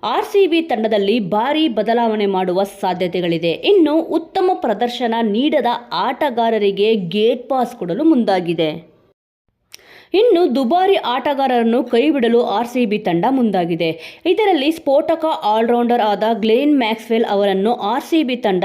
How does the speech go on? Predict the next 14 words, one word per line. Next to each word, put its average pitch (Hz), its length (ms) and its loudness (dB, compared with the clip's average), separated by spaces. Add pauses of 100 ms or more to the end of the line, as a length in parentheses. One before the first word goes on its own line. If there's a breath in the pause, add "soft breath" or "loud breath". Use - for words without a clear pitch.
ಕೈಬಿಡುವುದು 226 640 2
ಬಹುತೇಕ 208 500 -2
ಖಚಿತವಾಗಿದೆ. 175 1040 -4
ಇನ್ನು 392 300 4
ಇದಕ್ಕೆ 247 400 0
ಸಾಕ್ಷಿ 277 460 -2
ಎನ್ನುವಂತೆ 226 600 0
ಗ್ಲೆನ್ 262 360 2
ಮ್ಯಾಕ್ಸ್‌ವೆಲ್ 233 420 -2
ಅವರು 196 320 2
ಆರ್ 214 260 -4
ಸಿ 330 200 0
ಬಿ 320 160 0
ತಂಡದ 240 300 -4